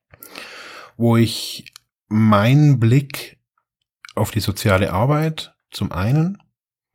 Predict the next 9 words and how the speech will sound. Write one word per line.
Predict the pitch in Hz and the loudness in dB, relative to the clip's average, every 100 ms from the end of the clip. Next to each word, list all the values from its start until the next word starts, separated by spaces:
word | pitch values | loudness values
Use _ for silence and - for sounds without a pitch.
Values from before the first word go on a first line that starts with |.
| - _ _ _ _ _ _ - | -20 _ _ _ _ _ _ 0
und | 143 165 | 2 2
aber | 123 131 110 | 2 0 2
auch | 113 110 110 | 0 0 -2
auf | - | -4
die | 113 | -2
persönliche | 113 104 113 113 - 113 | -2 0 2 0 0 -2
Entwicklung | 87 95 107 139 143 123 123 117 98 _ _ | -2 -2 -2 2 2 2 0 -2 -6 _ _
zum | - 101 | -6 -2
anderen | - 139 147 143 143 139 135 | 2 2 2 2 0 -2 -4